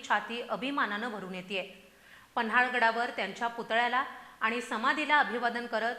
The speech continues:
त्यांच्या स्मारकाच्या नूतनीकरणासाठी जिल्हा वार्षिक योजनेतून निधी देणार असल्याची ग्वाही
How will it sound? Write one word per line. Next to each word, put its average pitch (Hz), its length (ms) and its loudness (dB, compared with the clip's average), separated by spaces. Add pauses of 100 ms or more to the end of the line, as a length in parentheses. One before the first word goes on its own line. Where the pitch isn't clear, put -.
त्यांच्या 233 360 0
स्मारकाच्या 240 680 2
नूतनीकरणासाठी 240 1000 -4 (440)
जिल्हा 240 280 4
वार्षिक 302 420 2
योजनेतून 240 600 -6
निधी 233 240 -4
देणार 240 280 -2
असल्याची 233 440 -4
ग्वाही 196 380 0